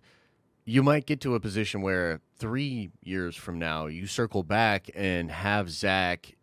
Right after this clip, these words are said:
either produce or direct, uh, a Final Crisis event that brings all of them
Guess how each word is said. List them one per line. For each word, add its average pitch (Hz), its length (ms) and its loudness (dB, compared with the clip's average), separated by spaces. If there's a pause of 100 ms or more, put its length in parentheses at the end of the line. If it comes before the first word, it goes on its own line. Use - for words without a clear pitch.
(240)
either 92 340 -2 (100)
produce 95 640 -4 (160)
or 85 560 -2 (520)
direct, 95 800 0 (560)
uh, 82 460 4
a 98 160 0
Final 117 380 2
Crisis 98 520 -2
event 85 280 -4
that 87 160 -4
brings 82 300 -6 (100)
all 92 300 -2
of 85 140 -8
them 82 420 -6